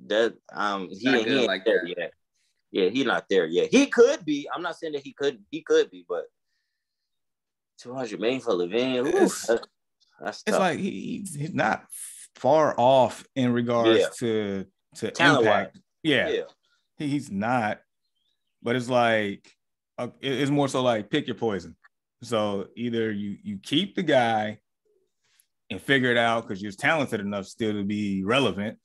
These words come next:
Speaker 3: or you lose him, trade him for role players that's not gonna make an impact, and now our best player is an aging star.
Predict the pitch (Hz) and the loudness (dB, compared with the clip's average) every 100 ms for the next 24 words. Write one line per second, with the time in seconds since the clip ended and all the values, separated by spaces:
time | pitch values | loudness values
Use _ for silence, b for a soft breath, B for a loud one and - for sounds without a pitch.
0 | b b b b _ - 101 110 110 110 | b b b b _ -10 -4 0 0 0
1 | 104 101 98 98 104 156 160 147 147 139 | 0 -2 -4 -6 0 4 4 2 -2 -4
2 | 131 - 143 151 147 131 127 131 127 127 | -6 0 2 2 0 -4 -6 -4 -2 -2
3 | 113 151 156 123 131 123 117 110 - 117 | 0 2 2 -2 -4 -4 -4 -6 -6 -4
4 | 113 110 120 120 117 113 113 110 120 117 | -2 -4 -4 -6 -4 -4 -4 -4 -4 -2
5 | 113 107 104 107 104 110 107 101 113 113 | 0 0 0 -2 -2 0 0 0 -2 -2
6 | - 120 113 104 101 101 98 110 98 98 | -2 0 0 -2 -4 -8 -6 -4 -4 -4
7 | - 98 80 | -6 -12 -12